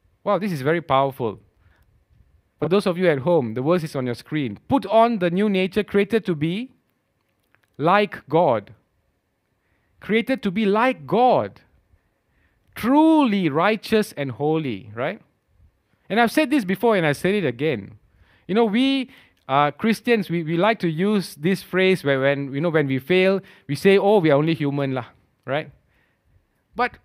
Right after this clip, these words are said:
you know, you keep reading scripture after scripture after scripture. The Bible reaffirms us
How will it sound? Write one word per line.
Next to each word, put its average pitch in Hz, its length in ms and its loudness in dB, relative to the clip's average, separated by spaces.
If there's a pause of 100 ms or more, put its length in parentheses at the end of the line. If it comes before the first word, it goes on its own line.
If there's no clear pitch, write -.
(160)
you 247 100 -4
know, 311 80 -2
you 269 140 -2
keep 294 320 -4
reading 262 460 0
scripture - 680 -2
after 226 220 4
scripture 247 400 -2
after 208 220 2
scripture. 233 640 0 (180)
The 185 80 -2
Bible 247 380 4
reaffirms 240 640 4
us 247 240 4